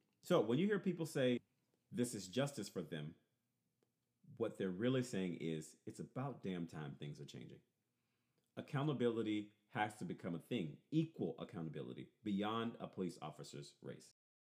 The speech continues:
Now, it's important to talk about things that maybe influenced the case. The jury is one of them. The acting jury was made up of twelve people, mostly women. Of the twelve, ten were non-white.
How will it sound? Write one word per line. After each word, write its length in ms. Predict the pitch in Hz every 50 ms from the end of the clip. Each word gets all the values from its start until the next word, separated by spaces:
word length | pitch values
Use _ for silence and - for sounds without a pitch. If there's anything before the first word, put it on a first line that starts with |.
| _ _ _ _ _ _ _ _ _ _ _ _ -
Now, 180 | 143 139 - -
it's 160 | - 180 -
important 380 | 233 202 - 247 233 - 196 160
to 60 | -
talk 120 | 160 143 170
about 260 | 123 120 95 - -
things 220 | 117 113 110 98
that 160 | 104 - -
maybe 240 | 101 104 104 95 95
influenced 640 | 90 - 101 101 98 - 90 85 78 73 - - -
the 60 | 85
case. 380 | 76 - - - - - - - _ _ _ _ _ _ _ _ _ _ _ _ _
The 80 | - 127
jury 520 | 117 117 175 262 311 135 85 98 120 139 - _
is 140 | - 120 127
one 180 | 135 170 180
of 100 | 147 -
them. 160 | - 64 50 - _ _ _ _ _ _ _ _ _ _ _ _ _ _ _ _ _ _ _ _ _ _ _
The 240 | 101 120 120 - - -
acting 340 | 147 170 180 - 190 185 156
jury 280 | 127 127 127 123 120 113
was 180 | 107 98 98
made 240 | 101 95 95 98 - -
up 280 | 80 90 80 - - - -
of 320 | 87 82 80 78 - -
twelve 420 | - - - - 107 117 113 -
people, 320 | - - - - - 78 76 82
mostly 520 | 82 90 92 - - - 90 82 76 - -
women. 320 | 82 87 80 71 60 - - _ _ _ _ _ _ _ _ _ _ _ _ _ _ _ _ _ _
Of 200 | - 247 185 170
the 60 | 175
twelve, 540 | 156 - - 123 107 90 85 87 95 95 - - _ _ _
ten 460 | - - - 190 180 127 107 113 120 - _ _ -
were 140 | - 117 107
non-white. 640 | 101 95 92 95 104 107 110 131 139 90 -